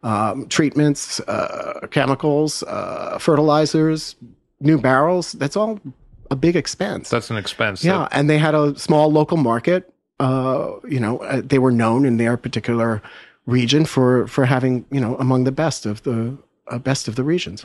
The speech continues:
Speaker 2: How important is it when you search out that, uh, when you search out growers, that they have a local following? Is
Speaker 1: Uh,
Speaker 2: that something you consider?
Speaker 1: No.
Speaker 2: No.
Speaker 1: No.
Speaker 2: So if they're
Speaker 1: No,
Speaker 2: making
Speaker 1: there's people, uh, I, I know, I mean, Eric Texier can't sell wine in France.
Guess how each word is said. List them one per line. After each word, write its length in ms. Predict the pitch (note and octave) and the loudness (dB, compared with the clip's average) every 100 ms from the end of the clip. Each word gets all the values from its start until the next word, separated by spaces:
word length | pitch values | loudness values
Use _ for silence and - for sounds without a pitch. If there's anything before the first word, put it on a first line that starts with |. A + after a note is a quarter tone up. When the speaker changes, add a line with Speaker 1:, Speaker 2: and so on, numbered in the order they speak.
| - | -6
Speaker 2:
How 180 | - B3 | 0 2
important 360 | G#3+ G3 E3+ C#3 | 2 0 2 0
is 140 | A#2+ | 2
it 160 | B2+ A#2+ | 0 0
when 140 | A#2 | -2
you 100 | A2+ | -2
search 340 | - A#2 G2 | 0 -2 0
out 280 | G#2+ F#2 - _ _ | 0 0 -4 _ _
that, 300 | A2 G2 - _ _ - | 0 0 -2 _ _ -4
uh, 300 | G#2 F#2 F#2 - _ | -2 -2 -4 -12 _
when 100 | B2 | -8
you 40 | G#2+ | -4
search 260 | A#2 - | -4 -2
out 100 | G2 | -2
growers, 320 | F2+ F#2 F2 F2+ | 0 -2 -2 -2
that 180 | F#2 | -2
they 120 | G2+ F#2+ | -2 -2
have 320 | - A#2 F#2+ | 0 -2 -2
a 60 | |
local 360 | F2 F2+ F2+ - | -4 -6 -8 -10
following? 480 | - - - - - _ _ _ _ | -6 -8 -8 -16 -20 _ _ _ _
Is 60 | D#3+ | 0
Speaker 1:
Uh, 220 | D#3 D3 | 2 2
Speaker 2:
that 80 | C#3 | 0
something 220 | C3 C3 | -2 -6
you 100 | A#2+ | -6
consider? 540 | A2+ G#2+ - A#2 A2+ A#2+ | -8 -10 -4 -2 -2 -2
Speaker 1:
No. 360 | F3 D#3+ G2+ - - A3 | 2 2 2 -4 -16 -6
Speaker 2:
No. 240 | G#2+ F2+ - | -4 -4 -2
Speaker 1:
No. 280 | C3+ D2 - _ _ | -4 -4 -8 _ _
Speaker 2:
So 360 | - B2+ A#2 G#2+ - - - | -2 0 0 -2 -10 -16 -8
if 240 | - C3+ | -4 0
they're 100 | C#3+ | 2
Speaker 1:
No, 120 | F3+ | 2
Speaker 2:
making 60 | E3 | 4
Speaker 1:
there's 160 | F#3 - | 2 2
people, 520 | G3 - D#3+ C#3+ C#3 | 0 2 2 4 2
uh, 320 | C3 C#3+ C3+ A2 | 0 0 0 0
I, 100 | C#3 | 0
I 40 | |
know, 300 | C#3 C3+ B2 | 2 0 0
I 80 | C#3+ | 0
mean, 280 | C3+ A#2 A2+ - G2+ - _ _ | 0 -2 -6 -12 -12 -14 _ _
Eric 200 | D#3 D3 | 0 0
Texier 320 | - D#3 D3 | -2 0 0
can't 180 | C3+ C#3 | 0 -2
sell 140 | C3+ C#3+ | -2 -2
wine 180 | A2+ G#2 | -2 -4
in 60 | |
France. 280 | G2+ G2+ F#2 | -4 -8 -10